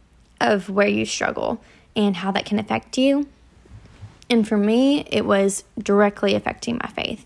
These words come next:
because I wasn't trusting in the Lord, and when I wanted comfort,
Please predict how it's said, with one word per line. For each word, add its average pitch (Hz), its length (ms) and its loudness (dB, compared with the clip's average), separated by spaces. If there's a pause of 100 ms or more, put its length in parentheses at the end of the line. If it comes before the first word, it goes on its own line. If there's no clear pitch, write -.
because 214 500 -2 (880)
I 226 80 2
wasn't 240 260 0
trusting 233 320 -2
in 220 60 2
the 208 80 0
Lord, 220 340 2
and - 100 -2
when 208 120 2
I 202 80 2
wanted 208 320 0
comfort, 214 680 -2